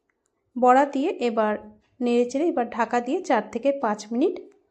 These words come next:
মিডিয়াম ফ্লেমে রান্না করে নিতে হবে। প্রায়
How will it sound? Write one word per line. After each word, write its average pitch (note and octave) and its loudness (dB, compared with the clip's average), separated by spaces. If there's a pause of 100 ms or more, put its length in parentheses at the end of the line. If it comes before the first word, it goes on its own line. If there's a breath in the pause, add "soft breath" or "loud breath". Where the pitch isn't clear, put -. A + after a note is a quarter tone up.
(580)
মিডিয়াম B3 0
ফ্লেমে C#4 0
রান্না G3+ 2
করে F#3 2
নিতে F#3 -4
হবে। F3+ -8 (4000)
প্রায় A#3 4